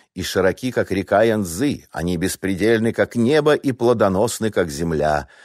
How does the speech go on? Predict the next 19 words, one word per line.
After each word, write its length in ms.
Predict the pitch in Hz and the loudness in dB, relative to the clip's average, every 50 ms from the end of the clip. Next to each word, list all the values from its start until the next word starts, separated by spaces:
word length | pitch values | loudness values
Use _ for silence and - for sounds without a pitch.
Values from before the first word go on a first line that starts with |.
| - _ - | -20 _ -6
Награда 580 | 90 98 98 85 76 - 87 104 104 110 104 | -2 -2 0 0 0 2 2 2 4 2 2
должна 420 | 92 98 98 87 - 87 98 98 98 | 4 4 2 2 0 -2 0 0 0
соответствовать 960 | - - 110 107 - 113 127 139 117 - - - 69 67 65 64 64 - _ - | 2 2 0 0 0 0 -2 -2 -2 -2 -4 -8 -6 -6 -4 -4 -6 -10 _ -16
им». 280 | - 65 64 55 52 53 _ _ _ _ _ _ _ _ _ _ _ _ | -12 -12 -12 -12 -14 -18 _ _ _ _ _ _ _ _ _ _ _ _
В 100 | 55 53 | -16 -10
зале 240 | 64 65 67 76 76 | -6 -4 -4 -4 -4
постепенно 640 | - 101 - - - - - - 69 69 71 76 80 | -6 -8 -12 -10 -12 -12 -8 -6 -6 -6 -4 -4 -4
нарастало 440 | 85 90 95 87 - - 69 65 67 | -4 -4 -6 -6 -8 -6 -6 -6 -4
напряжение. 680 | 69 71 69 - 107 104 71 - - - - - - - _ _ _ _ _ _ - - - _ - | -6 -8 -8 -8 -10 -10 -10 -10 -12 -16 -16 -20 -20 -20 _ _ _ _ _ _ -20 -20 -20 _ -6
Никто 400 | 90 98 90 - - - 92 92 | -4 -4 -4 -4 -4 -4 -2 -2
ничего 340 | 95 92 - - 104 107 | -2 -2 -4 -2 -2 -2
не 100 | 117 120 | -2 -2
понимал. 440 | 117 147 156 170 156 110 69 67 65 | -2 -2 -2 -2 0 0 0 -2 -2
Церемония 540 | - - 98 95 92 90 98 107 104 98 87 | -2 -2 -2 0 0 2 2 2 0 0 0
как 160 | - 76 - | -2 -4 -6
церемония, 540 | - - 87 80 82 80 90 113 135 135 123 | -6 -6 -4 -2 -2 0 0 0 2 2 2
но 140 | 110 101 92 | 2 2 2
даже 280 | 82 95 90 85 92 | 2 2 2 2 0
для 320 | 80 76 87 95 92 90 | -2 0 2 2 4 2